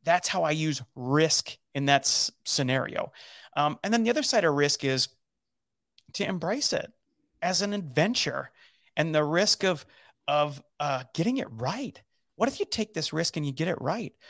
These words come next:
What if you take this risk and you help a thousand dudes live their second half story? In my case. And what if I get it wrong and I help three?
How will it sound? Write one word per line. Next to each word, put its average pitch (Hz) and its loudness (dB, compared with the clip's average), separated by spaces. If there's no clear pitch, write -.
What 175 0
if 233 -4
you 349 -6
take - -4
this 147 -4
risk 160 0
and 175 -4
you 170 -2
help 170 -4
a 135 -8
thousand 156 -6
dudes 175 -2
live 156 0
their 147 2
second 156 0
half 151 -2
story? - -4
In 175 0
my 190 4
case. - -2
And 180 0
what 214 6
if 220 -2
I 233 8
get 214 4
it 220 4
wrong 208 8
and 208 0
I 196 0
help 202 -2
three? 220 -4